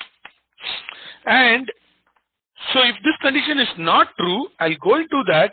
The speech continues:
and say else M S G box. Now, if I want to, uh, Shruti, can you help me out to type? Um, I wanted to type in the message box,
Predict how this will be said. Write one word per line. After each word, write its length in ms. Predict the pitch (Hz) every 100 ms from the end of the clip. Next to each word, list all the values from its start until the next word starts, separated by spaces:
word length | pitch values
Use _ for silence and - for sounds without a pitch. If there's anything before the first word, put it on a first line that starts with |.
| 170
and 160 | 156 147
say 300 | 214 190 208 - _ - - _ _ _ _ _ _ _ _
else 580 | 185 175 143 135 233 349 - - - _ - - _ _ _ _ _ _ _ _ _ _ _ _ _ _ _ _ _ _ - - _ _ _ _ _ _ -
M 200 | 143 170
S 120 | 185 -
G 200 | 151 170
box. 600 | 147 131 156 139 123 220 285 - - - _ _ _ _ _ - - -
Now, 120 | 220 247
if 100 | 226
I 120 | 240
want 280 | 226 226 277
to, 60 | 285 233 202 - 190
uh, 260 | 175 170
Shruti, 300 | 165 226 285
can 140 | - 240
you 100 | 262
help 260 | 180 175 -
me 140 | 262
out 200 | 226 185 196 -
to 320 | 180 170 160 -
type? 300 | - 185 202 - - _ - - - -
Um, 380 | 151 156 160 156 -
I 120 | 196
wanted 320 | 208 262 262
to 100 | 220 -
type 260 | 190 208 -
in 100 | 190
the 100 | 180
message 400 | 156 - 208 170
box, 240 | 170 202